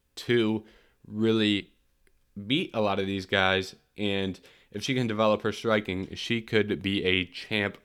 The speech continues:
for sure. And then we also saw Se-, Kevin Holland versus Jacare on this main card, which was a great fight on this main card. Coming into this,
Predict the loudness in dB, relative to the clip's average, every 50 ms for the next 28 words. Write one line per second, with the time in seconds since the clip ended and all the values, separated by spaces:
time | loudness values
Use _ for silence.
0 | _ -20 -12 -6 -4 -4 -4 -4 -6 -6 -4 -4 -4 -6 -12 _ _ _ _ _
1 | _ _ _ -20 _ _ _ _ _ _ -20 _ -12 -6 -4 -2 -2 0 0 0
2 | 0 0 -2 -2 -4 -6 -8 _ -20 -20 -20 -20 _ _ _ _ _ -6 -2 0
3 | 0 0 0 -2 -2 -2 -4 -6 -4 -4 -4 -4 -4 -4 -2 -2 -2 -4 -6 -10
4 | -6 -4 -2 -2 -2 -2 -2 -2 0 2 2 2 2 2 2 2 0 0 -6 -8
5 | -6 -6 -6 -4 -2 0 2 4 6 6 6 6 4 2 -2 -8 -12 -10 -4 -2
6 | 0 0 0 0 -2 -4 -6 -8 -10 -12 -6 -2 0 0 0 -2 -8 -8 -8 -4
7 | 0 2 4 4 4 2 0 -2 -6 -4 0 2 2 2 0 -2 -4 -4 -4 -2
8 | -2 -4 -4 -2 2 4 4 4 4 2 0 2 4 4 4 4 0 -2 0 -2
9 | -2 -2 0 0 0 0 0 0 0 2 4 4 2 0 -4 _ _ _ _ _
10 | _ _ _ _ _ _ _ _ _ _ _ _ _ _ _ -20 _ _ -2 2
11 | 4 4 4 4 4 4 2 2 2 2 4 4 4 4 2 -2